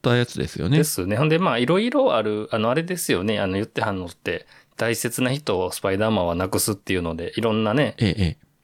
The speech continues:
Speaker 2: マルチバースのスパイダーマンが、その、ね、身近な人が死んじゃうシーンが流れる時に、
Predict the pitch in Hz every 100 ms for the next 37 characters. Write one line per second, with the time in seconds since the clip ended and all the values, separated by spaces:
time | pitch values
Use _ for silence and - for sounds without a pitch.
0 | - 117 110 107 107 - 92 - 104 101
1 | 101 87 85 90 - 95 98 - _ -
2 | 85 _ _ _ - 107 104 104 - 95
3 | - 107 101 104 - 107 127 143 143 147
4 | 147 151 185 - 185 220 254 110 117